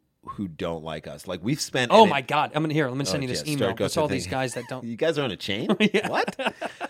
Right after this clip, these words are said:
Speaker 1: A discussion group.
Speaker 2: Yeah.
Speaker 1: Um, so, no, but the, you know, there are people I'm sure who don't, first of all, don't respect us or don't like what we do. And I would say to those people, "Well,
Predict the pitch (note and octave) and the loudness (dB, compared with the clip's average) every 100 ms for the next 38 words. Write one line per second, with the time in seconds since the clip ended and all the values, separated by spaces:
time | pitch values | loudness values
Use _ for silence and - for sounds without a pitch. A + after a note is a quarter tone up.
0 | - - - G2+ - A#2 F3+ B2+ F#2+ D#2 | -10 -14 -10 -10 -2 -2 0 -2 -4 -8
1 | E2 D3+ D3+ A2+ A2 G#2+ G2+ G2+ - - | -6 0 4 6 4 4 0 -6 -12 -10
2 | - B2+ A#2+ A#2 B2 C3+ B2 A2+ G2+ A#2+ | 0 4 6 4 2 2 4 2 0 0
3 | A#2 - - G#2+ F#2 _ _ - _ B2+ | 0 -4 -18 -18 -18 _ _ -20 _ -20
4 | G#2+ C#3 C3 D2 D2+ D2+ - _ _ - | -14 -8 -6 -6 -10 -14 -20 _ _ 4
5 | D#3 D#3+ D3+ B2 G#2 F#2+ A2+ F#2+ E2 - | 4 6 2 2 0 -2 0 0 -2 -6
6 | E2 G#2 G2 F2+ - D#2+ - G2 F#2+ - | -4 -2 -2 -4 -12 -18 -6 -4 -4 -8
7 | - C#3 B2+ G#2+ F2 E2 _ _ - G#2+ | -2 -2 2 2 2 -2 _ _ -2 -2
8 | G#2 - A2+ A2 F#2+ E2+ F#2+ F2+ F2 E2+ | 0 2 2 0 -6 -4 -4 -2 -6 -6
9 | E2 E2 D2 D#2+ C2+ C2+ _ - - _ | -8 -8 -8 -10 -10 -14 _ -20 -20 _
10 | - A2 A2 G#2 G2 - _ _ G2+ G#2+ | -4 -2 0 0 -4 -10 _ _ 2 2
11 | A#2 G#2+ - G2+ F2+ F2 F2 E2+ - E2+ | 2 -2 -6 -4 -4 -4 -6 -6 -6 -10
12 | E2 D#2+ F2 E2 | -10 -8 -6 -8